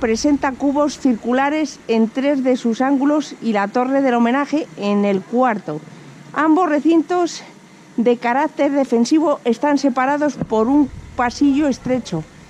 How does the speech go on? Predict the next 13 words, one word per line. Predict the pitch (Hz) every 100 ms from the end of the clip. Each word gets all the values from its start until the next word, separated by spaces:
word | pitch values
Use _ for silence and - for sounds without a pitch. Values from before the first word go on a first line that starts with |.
| -
Destacan | 220 233 - 302 - 220
la | 240
torre | 254 349 311
del | 294 269
homenaje, | 254 277 320 - 339 147 -
de | 202 220
planta | 269 277 277 247 226
cuadrada | 220 226 269 302
y | 277
veintiocho | 226 220 247 240 247
metros | 226 254 247 214 202
de |
altura, | 202 202 294 311